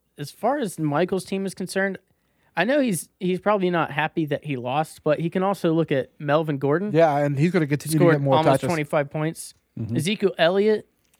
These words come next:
Speaker 1: he didn't score a touchdown, but he had over a hundred and thirty yards rushing, so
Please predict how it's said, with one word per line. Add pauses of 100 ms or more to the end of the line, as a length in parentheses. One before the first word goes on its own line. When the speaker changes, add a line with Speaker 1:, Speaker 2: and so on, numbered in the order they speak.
(120)
Speaker 1:
he
didn't
score
a
touchdown,
but
he
had
over
a
hundred
and
thirty
yards
rushing,
so